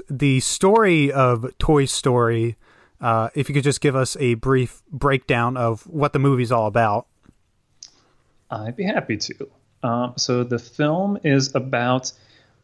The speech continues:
Speaker 2: a, a bunch of toys in the possession of a kid named Andy, and these toys are, uh, actually living things, but they pretend to be, um, inanimate when they're around people. Um,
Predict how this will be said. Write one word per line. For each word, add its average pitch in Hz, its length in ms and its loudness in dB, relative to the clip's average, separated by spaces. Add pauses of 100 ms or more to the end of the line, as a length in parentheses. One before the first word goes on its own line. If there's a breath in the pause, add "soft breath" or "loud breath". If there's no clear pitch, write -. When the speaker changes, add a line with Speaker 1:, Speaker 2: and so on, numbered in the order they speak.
Speaker 2:
a, 117 180 -2
a 127 140 0
bunch 127 260 -4
of 139 140 -8
toys 143 640 0
in 139 120 -4
the 123 80 -2
possession 123 520 -2
of 113 180 -6
a 113 60 -4
kid 131 200 -6
named 139 300 -4
Andy, 127 540 -2 (400 soft breath)
and 120 400 -2
these 120 260 -4
toys 120 400 -2
are, 113 520 -2 (440 soft breath)
uh, 110 280 -4 (100)
actually 120 320 -6
living 131 340 2
things, 139 560 -2 (100)
but - 260 -4
they 117 100 -6
pretend 127 480 -2
to 127 120 -2
be, 113 460 -6 (480)
um, 104 540 -2 (280)
inanimate 110 600 -4
when 127 180 -2
they're 107 160 0
around 104 300 -6
people. - 480 -10 (520 soft breath)
Um, 107 380 -8